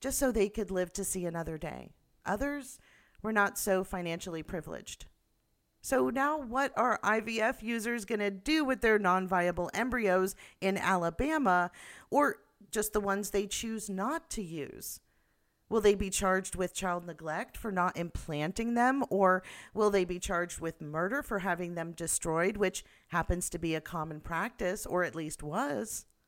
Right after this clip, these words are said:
And since Alabama's highest court now says embryos, which are just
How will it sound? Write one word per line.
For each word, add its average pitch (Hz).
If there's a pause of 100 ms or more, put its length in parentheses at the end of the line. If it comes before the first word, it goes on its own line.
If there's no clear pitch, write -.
(480)
And 240
since 220
Alabama's 208
highest 196
court 285
now 196
says 196
embryos, 196
which 180
are 185
just 185